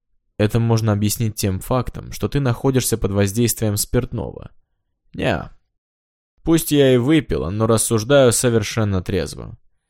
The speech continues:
Ханна собиралась постучать себя пальцем по виску, подчёркивая смысл сказанного, но сделала это рукой, в которой держала колокольчик, и в итоге ударила себя им. «Ой,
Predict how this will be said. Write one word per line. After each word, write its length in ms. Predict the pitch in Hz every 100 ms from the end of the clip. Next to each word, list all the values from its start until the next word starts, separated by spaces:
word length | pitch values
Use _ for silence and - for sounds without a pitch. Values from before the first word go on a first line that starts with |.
| _ _ _
Ханна 300 | - 147 143
собиралась 500 | - 127 127 131 127
постучать 460 | - 120 113 - 123
себя 220 | - 123
пальцем 420 | 113 127 120 120
по 80 | 117
виску, 480 | 113 113 - 160 117
подчёркивая 600 | 95 92 101 98 98 98
смысл 380 | - 104 92 101
сказанного, 720 | - 143 123 98 67 50 - - _ _ _ _ _ _ -
но 180 | 113
сделала 560 | 117 113 139 156 143 135
это 280 | - 120 113
рукой, 360 | 104 - 151
в 60 | -
которой 300 | 110 123 120
держала 440 | 113 101 113 107
колокольчик, 800 | 101 117 123 120 95 - - - - _ _ -
и 80 |
в 100 | 143
итоге 300 | 156 185 156
ударила 400 | 127 110 107 107
себя 340 | 101 - 92 80
им. 300 | 60 - - _ _ _ _ _ _ _ _ _
«Ой, 400 | - 117 104 110